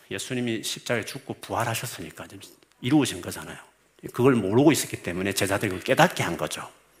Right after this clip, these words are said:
그거를, 그걸 깨닫기 위해서 또 신약 성경에 많이 기록되어 있는 거죠. 두 번째 예언은 이제 시작돼야 되는 거예요. 땅끝까지 복음이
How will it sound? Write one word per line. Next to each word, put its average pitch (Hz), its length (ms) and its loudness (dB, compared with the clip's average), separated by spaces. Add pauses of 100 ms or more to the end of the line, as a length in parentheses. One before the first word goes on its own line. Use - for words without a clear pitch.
(160)
그거를, 98 640 -2 (400)
그걸 117 180 4
깨닫기 143 360 8
위해서 110 180 2
또 - 80 -6
신약 107 260 2
성경에 104 220 -4
많이 110 280 -4
기록되어 110 360 -6
있는 80 200 -10
거죠. 78 300 -12 (580)
두 120 140 -2
번째 180 420 8
예언은 98 540 2
이제 92 180 -4
시작돼야 135 600 2
되는 80 200 -12
거예요. - 160 -16 (640)
땅끝까지 - 1040 -4
복음이 107 600 4